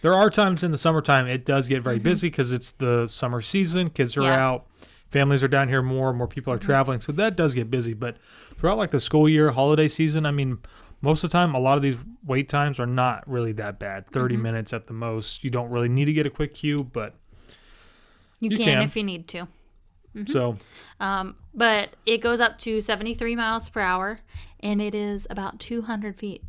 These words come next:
Speaker 2: tall at the highest point.
Speaker 1: It's pretty tall.
Speaker 2: It is.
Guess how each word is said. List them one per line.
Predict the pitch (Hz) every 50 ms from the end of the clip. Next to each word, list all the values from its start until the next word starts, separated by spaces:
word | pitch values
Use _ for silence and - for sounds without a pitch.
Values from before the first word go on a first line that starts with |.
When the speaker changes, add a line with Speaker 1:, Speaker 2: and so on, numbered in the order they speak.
| -
Speaker 2:
tall | - - 214 202 - - - - - - - - - -
at | 202 202 202 _
the | - - - - - - - - -
highest | - - 190 165 - 190 - - - -
point. | - - - - - - - -
Speaker 1:
It's | - -
pretty | - - 123 113
tall. | - 135 131 123 - _ _ - _ _ _ _ - -
Speaker 2:
It | - 185 196
is. | - 285 359 339 233 - - - - - -